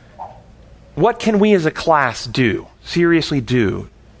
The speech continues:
to more effectively spread the gospel to the world?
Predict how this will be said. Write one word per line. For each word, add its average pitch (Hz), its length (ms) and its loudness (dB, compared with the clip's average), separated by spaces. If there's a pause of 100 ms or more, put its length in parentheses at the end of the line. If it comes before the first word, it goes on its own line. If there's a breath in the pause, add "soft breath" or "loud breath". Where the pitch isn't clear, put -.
(280)
to - 80 -2
more 147 320 2
effectively 131 880 -2 (640)
spread 127 320 -2
the 120 60 -2
gospel 104 440 0
to - 100 -14
the 92 60 -6
world? 87 340 -10